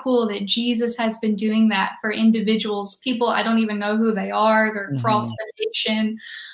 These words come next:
Speaker 1: Um, so that's really cool. And
Speaker 2: Yeah.
Speaker 1: we had a huge response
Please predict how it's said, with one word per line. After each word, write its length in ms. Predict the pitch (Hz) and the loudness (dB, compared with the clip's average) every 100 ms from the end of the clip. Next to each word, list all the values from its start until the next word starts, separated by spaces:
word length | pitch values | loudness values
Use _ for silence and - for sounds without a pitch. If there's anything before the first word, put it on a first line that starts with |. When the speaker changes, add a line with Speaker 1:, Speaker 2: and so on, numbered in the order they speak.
| - | -14
Speaker 1:
Um, 320 | - 220 208 208 | -2 -2 -2 -4
so 160 | 226 | -2
that's 300 | 247 254 - | 0 0 0
really 260 | 247 240 233 | 0 0 -2
cool. 340 | - 233 226 - 233 | 0 2 2 0 2
And 340 | 226 226 220 - | 4 4 2 -10
Speaker 2:
Yeah. 120 | 233 - _ - | -18 -18 _ -6
Speaker 1:
we 100 | 330 | -2
had 200 | 403 403 | 2 2
a 60 | |
huge 440 | 262 - 294 349 349 | 0 -2 0 0 0
response 840 | 294 262 - 240 285 349 226 - | -4 -4 -2 0 2 0 -2 -6